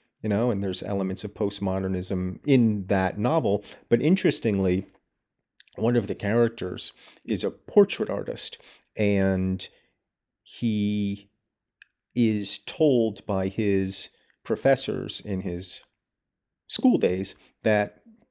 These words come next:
you know, realism portrait art is dead.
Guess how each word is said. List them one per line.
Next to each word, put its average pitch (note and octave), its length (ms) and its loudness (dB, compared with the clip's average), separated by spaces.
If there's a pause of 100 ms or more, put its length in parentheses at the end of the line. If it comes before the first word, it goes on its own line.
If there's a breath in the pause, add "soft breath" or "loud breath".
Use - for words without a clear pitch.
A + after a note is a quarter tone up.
(180)
you - 720 -6
know, F2+ 120 2
realism G2+ 640 4 (500)
portrait A#2+ 380 4
art F#2 280 2
is G2+ 160 0
dead. F#2 500 4